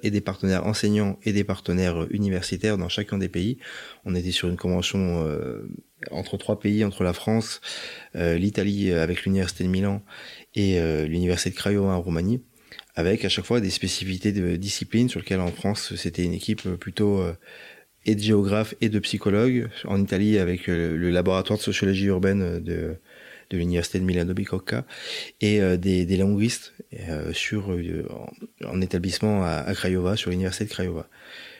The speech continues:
L'idée étant d'avoir une sorte de, de plateforme pour se poser les questions, enfin de, de croiser et les disciplines, et les pays, et les univers, et les types d'établissements, pour essayer de, de, de creuser cette question, en fait, de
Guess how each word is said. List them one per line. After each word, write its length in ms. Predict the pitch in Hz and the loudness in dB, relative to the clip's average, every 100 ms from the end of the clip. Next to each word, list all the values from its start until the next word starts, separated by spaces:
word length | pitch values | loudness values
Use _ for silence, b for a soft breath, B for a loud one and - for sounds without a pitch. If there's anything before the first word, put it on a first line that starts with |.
| B B | B B
L'idée 260 | 107 123 | 4 4
étant 240 | 131 123 135 | 4 4 4
d'avoir 460 | 95 98 117 98 | 4 4 4 2
une 100 | 92 | 0
sorte 260 | 90 113 104 | 0 0 0
de, 280 | 95 87 85 | 0 0 0
de 100 | 90 | -2
plateforme 520 | 104 101 110 127 131 | -2 0 2 2 0
pour 120 | 139 | -4
se 80 | - | 0
poser 220 | 107 117 | 2 4
les 80 | 113 | 2
questions, 400 | 104 - 113 123 | 0 0 0 0
enfin 160 | 104 | 0
de, 220 | 92 95 92 | 2 2 2
de 100 | 98 | 0
croiser 480 | 113 110 110 - | 2 4 4 4
et 20 | 120 | 2
les 140 | 110 | 2
disciplines, 560 | 110 - 113 117 113 - | 0 -6 0 4 4 4
et 140 | 107 | 2
les 100 | 107 | 2
pays, 360 | 104 101 107 107 | 2 2 4 4
et 40 | |
les 180 | 98 92 | 2 2
univers, 540 | 98 95 95 98 95 | 2 2 4 2 0
et 80 | 90 | -2
les 80 | 90 | -2
types 220 | 92 123 | 0 0
d'établissements, 640 | 110 - 95 98 - 104 131 B B B | 0 0 -2 -2 -2 -4 -4 B B B
pour 140 | 104 | -2
essayer 200 | 98 117 | 0 2
de, 220 | 110 107 95 | 4 4 4
de, 220 | 98 92 | 2 2
de 120 | 110 | 2
creuser 280 | - 120 135 | 2 2 2
cette 200 | 131 - | -2 -2
question, 320 | 104 - 143 | -2 0 0
en 100 | 95 | 0
fait, 280 | 107 - - | -2 -4 -6
de 140 | 87 | -6